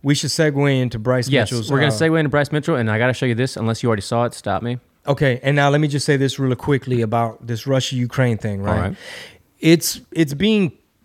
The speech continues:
Speaker 1: packaged to people as, like, we need to go over there and send them money and send, uh, American blood and treasure and send troops, you know, military, kids from McAllen, Laredo, Zapata, Stark County,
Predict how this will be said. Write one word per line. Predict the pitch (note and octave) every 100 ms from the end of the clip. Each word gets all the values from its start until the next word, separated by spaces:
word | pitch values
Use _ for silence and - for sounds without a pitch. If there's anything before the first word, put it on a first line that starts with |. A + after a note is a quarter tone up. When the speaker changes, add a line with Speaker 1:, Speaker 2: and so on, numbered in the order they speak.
| _
Speaker 1:
packaged | - F3+ E3 D#3+ G3 D#3+ -
to | F3
people | - G3 F#3+ G3 G#3 G#3 _ _ _ -
as, | C#3 C3+ C3+ B2
like, | C3+ C3 B2+
we | D#3
need | E3+
to | D3
go | B2+ C#3
over | D3 C#3
there | C3 C#3 C#3 C3+
and | B2 A2+
send | - C#3+ C#3
them | C#3 B2+
money | B2 C#3 C3+ C3+ C3+ - - -
and | B2+ B2 A2
send, | - C3+ C3 C3
uh, | B2+ A#2+ B2+
American | B2 C3+ C#3 C3 A#2
blood | A2+ C3 C3+
and | B2+ A2+
treasure | - C3+ B2 C3+ C3 B2+ - -
and | B2 A#2
send | - C#3 C3 B2+ A#2+ - _ _ -
troops, | E3 E3 D#3+ E3
you |
know, | C#3+
military, | B2 D#3 D#3 D#3 B2+ A2+
kids | - F3 D#3
from | D3+ C3
McAllen, | B2 D3+ D3+ C3+ A#2
Laredo, | A2 A#2+ D3 C3+ B2 G#2+ - -
Zapata, | - B2+ C#3 C3+ - A2
Stark | - C#3 C3
County, | - C#3 C3 A#2+ A2+